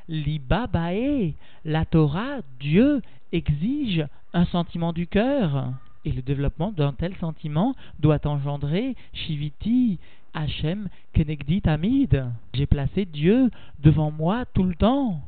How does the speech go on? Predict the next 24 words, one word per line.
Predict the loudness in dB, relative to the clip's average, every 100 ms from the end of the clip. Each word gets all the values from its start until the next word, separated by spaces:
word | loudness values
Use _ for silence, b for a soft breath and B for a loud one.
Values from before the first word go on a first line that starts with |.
| -12 -10 -4
Et |
là-bas, | -2 0 0
le | 0
Baal | 0 -2
Shem | -2
Tov | -2 2
précise | 2 2 -4 -2
que | 0 0
Shiviti | -2 -4 -4 0 2 2 B B 0
est | 4
de | 4
la | 4
même | 0
étymologie | -2 -2 0 4 4 4 2
que | 0 0 -2
Ishtavut, | -4 -2 -2 2 4 4 4 0 -2 -10 -14 -6
qui | -6 -4
signifie | -6 -4 -2 -2 0
équivalent, | -2 0 2 2 2 0
c'est-à-dire | 0 0 2 0 6
que | 8 8 B B 6
par | 6 4
un | -4
tel | 0 0 0